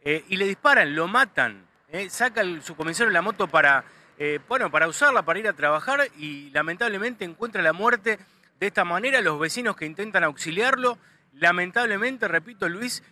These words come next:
tenía dos heridas gravísimas en el abdomen, dos balazos en el abdomen. El policía llegó al hospital, pero lamentablemente, reitero esta palabra porque es lo que pasó, eh, muere a los pocos minutos a pesar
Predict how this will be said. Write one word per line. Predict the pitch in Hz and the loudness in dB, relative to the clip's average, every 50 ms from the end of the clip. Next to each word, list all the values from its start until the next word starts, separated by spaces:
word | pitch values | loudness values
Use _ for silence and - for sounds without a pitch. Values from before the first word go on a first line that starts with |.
| _ _ _ _ | _ _ _ _
tenía | 160 196 226 226 | -10 -2 0 0
dos | 214 214 214 208 208 | 0 2 0 -4 -6
heridas | 202 233 247 208 175 | -2 0 0 0 2
gravísimas | 143 156 180 226 240 - - 190 165 151 135 143 | 0 -2 -2 -2 -4 -6 -6 -4 -4 -4 -4 -4
en | 143 | -4
el | 143 147 | -2 -2
abdomen, | 160 185 240 220 180 175 190 | 0 0 0 -2 -2 0 0
dos | 226 233 208 | 0 2 2
balazos | 196 185 208 226 220 - 214 190 - - _ _ _ _ - | 2 0 0 -2 -4 -4 -10 -12 -14 -18 _ _ _ _ -10
en | 156 180 | -8 -4
el | 202 190 | 0 0
abdomen. | 170 156 151 202 214 208 | 0 0 0 -2 -2 -2
El | 185 160 135 | -2 -2 -2
policía | 151 151 147 147 147 - 196 208 208 190 | -4 -4 -4 -4 -6 -8 -6 -4 -4 -4
llegó | - - 147 156 180 196 | -4 -6 -8 -2 0 0
al | 196 | 0
hospital, | 175 151 151 147 - 180 196 190 | 0 -4 -8 -8 -6 -4 -4 -4
pero | 170 165 143 143 | -6 -6 -4 -2
lamentablemente, | 139 139 135 143 139 160 165 156 151 151 160 165 151 175 165 - _ _ _ _ _ - | -2 -2 -2 -2 -2 -2 -2 -2 -2 -6 -8 -6 -6 -6 -6 -6 _ _ _ _ _ -6
reitero | 143 143 135 127 - 165 165 165 156 - | -4 -4 -4 -6 -12 -8 -8 -6 -6 -6
esta | 151 - - 147 | -8 -8 -6 -4
palabra | - 131 139 156 165 160 147 | -2 0 0 2 2 2 0
porque | 120 - 120 113 131 147 | -2 -4 -12 -10 -8 -6
es | 160 | -6
lo | 156 135 | -6 -8
que | 123 117 | -8 -8
pasó, | 113 120 120 - 165 190 208 - _ _ _ _ _ _ _ | -8 -8 -4 -4 -4 -4 -4 -6 _ _ _ _ _ _ _
eh, | 139 147 135 | -8 -8 -8
muere | 139 156 175 190 185 180 180 175 - - | -4 0 2 4 4 4 2 0 0 -2
a | 135 | -2
los | 139 139 135 | 0 -2 -4
pocos | - 175 175 156 165 147 | -6 -8 -6 -4 -4 -4
minutos | 147 160 185 180 185 160 - | -4 -8 -8 -8 -10 -4 -4
a | 139 113 | -4 -4
pesar | - 143 131 - - 202 208 220 240 185 | -4 -8 -8 -2 2 4 6 6 4 2